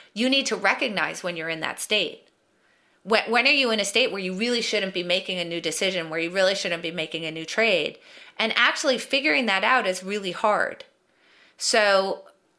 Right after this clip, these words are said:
you know, I think that being in tournament situations where you're kind of forced to make the next decision kind of helps you recognize when you need to be working on that. And then you can take that into a situation where you can leave.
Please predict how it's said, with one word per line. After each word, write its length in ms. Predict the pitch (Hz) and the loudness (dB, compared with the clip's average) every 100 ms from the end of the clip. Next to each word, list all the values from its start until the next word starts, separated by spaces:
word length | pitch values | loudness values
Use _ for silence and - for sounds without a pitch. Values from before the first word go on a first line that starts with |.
| _ - - | _ -10 -8
you 140 | 220 240 | -2 2
know, 220 | 214 175 - _ _ _ _ _ _ _ 220 | 2 0 -10 _ _ _ _ _ _ _ -2
I 80 | |
think 180 | 220 311 | 2 2
that 160 | 269 262 | 2 2
being 220 | 226 233 | 2 2
in 100 | 185 | 0
tournament 460 | - 277 294 196 - | 2 4 4 0 -2
situations 680 | 190 185 180 170 185 185 | -4 0 0 0 -4 -2
where 140 | 190 175 | 0 2
you're 120 | 175 | 2
kind 220 | 175 180 | 0 -2
of 60 | - | -4
forced 720 | - 233 226 175 175 - - _ _ _ | -2 4 6 6 2 -10 -18 _ _ _
to 120 | 226 | -4
make 320 | 202 196 196 202 | 0 0 0 -4
the 80 | |
next 260 | 180 170 - | -2 -4 -6
decision 440 | 180 - 220 202 | -6 0 0 0
kind 180 | 180 190 | -4 -4
of 80 | 175 | -2
helps 300 | - 180 - | 0 -2 -2
you 80 | 185 | 0
recognize 640 | 170 151 202 233 240 240 | 0 0 0 0 0 -2
when 120 | 196 | -4
you 100 | 180 | -4
need 160 | 170 170 | -4 -6
to 80 | 180 | -6
be 100 | 170 | -2
working 360 | 196 202 202 | 0 0 -2
on 120 | 170 156 | -4 0
that. 220 | 151 - | -2 -2
And 180 | 196 202 | -4 0
then 160 | 214 214 | 0 0
you 80 | |
can 160 | 220 190 | -4 -8
take 300 | - 196 185 | -2 -2 0
that 220 | 180 - | -2 -2
into 640 | 185 185 185 180 170 156 165 - - - | -4 -4 -4 -2 0 -2 -6 -14 -20 -8
a 60 | 180 | -2
situation 640 | 202 190 190 170 170 185 | -2 0 0 0 0 -4
where 100 | 170 | -2
you 140 | 165 170 | -2 -4
can 300 | 180 165 175 | -8 -10 -2
leave. 580 | 226 170 147 190 - | 0 0 -4 -10 -14